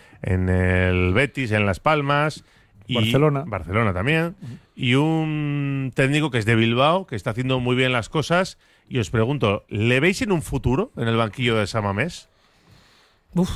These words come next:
Speaker 3: a mí me cuesta verle, eh, actualmente, la verdad. No sé, eh, est-, eh, estoy de acuerdo con que es un grandísimo entrenador, eh, pero la verdad que ni me lo había planteado el hecho de ver a,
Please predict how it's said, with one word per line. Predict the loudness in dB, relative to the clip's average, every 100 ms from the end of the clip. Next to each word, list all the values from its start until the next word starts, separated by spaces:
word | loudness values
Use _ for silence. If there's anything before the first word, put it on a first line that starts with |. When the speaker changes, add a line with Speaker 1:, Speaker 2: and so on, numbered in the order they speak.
| -8 -16 _ -4
Speaker 3:
a |
mí | 0
me | 2
cuesta | 2 2 2 2
verle, | 2 0 0 0 -2
eh, |
actualmente, | -4 -4 -2 -2 -2 -2
la | -4
verdad. | -2 0 -2 -6 _ -20 -20 -20 _
No | 0
sé, | 0 0
eh, | 0 0 0 -2 -4
est-, | -8 -10 -12
eh, | -10 -6 -4 -4
estoy | 0 2
de |
acuerdo | 4 2 0
con | 0
que | -2
es | -2
un | -2 -2 -2
grandísimo | -2 -2 -2 -2 -2
entrenador, | 0 0 2 2 2
eh, |
pero | 0 -2 -4 -6 -12 -8
la | -2
verdad | 0 0
que | 0
ni | 0
me | 0
lo | 0
había | 0 0
planteado | 0 -2 0 -2 -2 -10 -20 -20 -10
el | -6
hecho | -4 -4
de | -2 -2
ver | -4 -4
a, | -4 -4 -6 -8